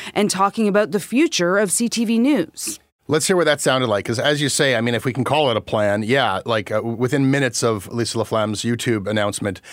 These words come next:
Speaker 2: they had a very corporate, dry bit of copy coming out announcing this change, and then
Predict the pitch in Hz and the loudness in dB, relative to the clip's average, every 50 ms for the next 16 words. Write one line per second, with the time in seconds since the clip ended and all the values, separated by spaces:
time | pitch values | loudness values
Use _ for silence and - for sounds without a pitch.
0 | - - - - _ 127 123 117 113 107 101 95 92 107 120 131 139 135 127 107 | -18 -18 -20 -6 _ -2 0 0 0 -2 -4 -6 -2 0 2 2 2 2 0 -2
1 | - - - 131 123 123 - 127 120 110 - 101 101 110 107 113 117 117 117 113 | -6 -4 -2 -2 -2 0 0 0 0 0 -2 -6 -2 0 2 2 2 2 0 0
2 | 101 107 110 110 107 - - - 120 107 107 - 120 107 - - 110 110 110 110 | 0 0 0 0 -2 -4 -4 -2 -2 -2 0 -2 -4 -4 -4 -4 -4 -2 0 0
3 | 107 110 110 104 - - - - - - - - - _ - 120 117 113 110 120 | 0 0 0 -2 -4 -10 -16 -18 -20 -20 -20 -20 -20 _ -6 -2 0 0 0 -2
4 | 113 - 120 113 110 104 - - - 127 110 107 104 107 104 104 104 - - - | -2 -4 -2 -2 -2 -2 -2 -4 -2 -2 -2 -2 -2 -2 -2 -2 -4 -4 -6 -8
5 | - - - - - - _ - 123 123 120 104 104 127 127 123 117 113 113 110 | -12 -20 -20 -20 -20 -20 _ -4 -2 -2 -2 0 0 0 2 2 2 0 0 -2
6 | 110 | -2